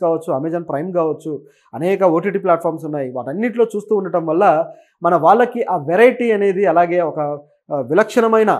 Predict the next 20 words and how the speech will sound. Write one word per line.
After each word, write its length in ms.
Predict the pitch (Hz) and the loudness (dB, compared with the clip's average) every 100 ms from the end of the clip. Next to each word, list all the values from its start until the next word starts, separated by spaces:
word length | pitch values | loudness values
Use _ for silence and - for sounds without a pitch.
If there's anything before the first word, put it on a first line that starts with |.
| - | -4
ఆ 20 | |
సినిమాని 400 | 139 175 208 233 | -12 -4 0 4
ఆస్వాదించడం 560 | 185 185 208 196 190 175 | 2 2 -4 -4 -6 -6
అనేది 200 | 175 202 | -6 -6
తెలిసొచ్చింది. 640 | 180 175 190 180 135 107 - _ _ _ _ 139 | -8 -6 -6 -6 -10 -14 -20 _ _ _ _ 0
దాంతోటి 800 | 170 175 190 214 226 185 175 - _ - | 0 2 2 2 2 0 -2 -8 _ -16
మామూలు 440 | 147 151 220 240 240 | -2 2 4 4 2
కంటెంట్ 420 | 208 202 214 208 | 0 0 -2 -2
తోటి 240 | 190 190 | -4 -2
ఏదో 240 | 170 185 208 | 0 2 2
హడావుడి 440 | 175 175 202 190 | 4 4 4 4
చేసి 220 | 185 180 | -2 -4
హిట్ 200 | 175 151 | -8 -6
కొట్టేద్దామని 640 | 196 185 180 156 165 170 | -6 -2 -2 0 -2 -4
డైరెక్టర్లు 760 | 151 143 185 185 180 185 160 175 - _ | -4 -2 -2 -2 -4 -2 -4 -6 -16 _
స్కెచ్ 320 | - 180 214 | -8 -6 -4
గీసుకుంటే 320 | 220 - 185 | -6 -6 -4
మాత్రం 240 | 170 160 202 | -4 -4 -2
ఏమాత్రం 440 | 165 175 175 190 | 0 0 -2 -2
పారట్లేదు. 560 | 180 147 147 139 117 | -2 0 -2 -6 -12